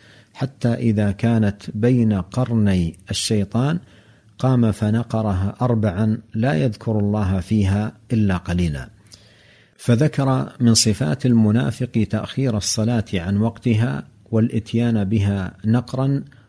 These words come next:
وقلة ذكر الله فيها. قال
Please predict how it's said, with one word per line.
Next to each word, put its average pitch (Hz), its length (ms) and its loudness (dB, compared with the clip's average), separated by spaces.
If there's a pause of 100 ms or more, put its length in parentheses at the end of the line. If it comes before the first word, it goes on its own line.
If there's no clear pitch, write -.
(160)
وقلة 107 880 0
ذكر 110 400 -2
الله 104 680 -2
فيها. 73 560 -2 (880)
قال 147 220 0